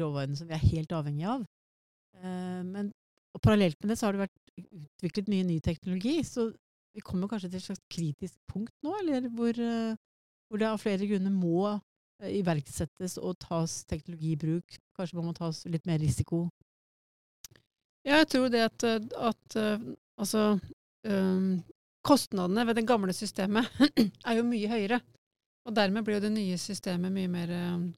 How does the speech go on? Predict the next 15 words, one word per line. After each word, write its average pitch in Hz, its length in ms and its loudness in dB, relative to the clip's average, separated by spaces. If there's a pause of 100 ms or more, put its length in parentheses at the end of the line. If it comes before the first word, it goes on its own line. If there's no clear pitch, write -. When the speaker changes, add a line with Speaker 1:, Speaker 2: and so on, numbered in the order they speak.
Speaker 2:
konkurransedyktig 180 880 -6
da. 233 80 6 (400)
Så - 100 -6
det 202 160 2
er 202 140 2
jo 202 80 0
det 185 160 0
som 190 160 -2
Ammo 175 260 -2
driver, 175 460 -10
eh, 185 1300 4 (140)
<clears throat> - 100 -12
bransjen 190 480 -4
egentlig, 180 400 -4
hj-, 185 80 0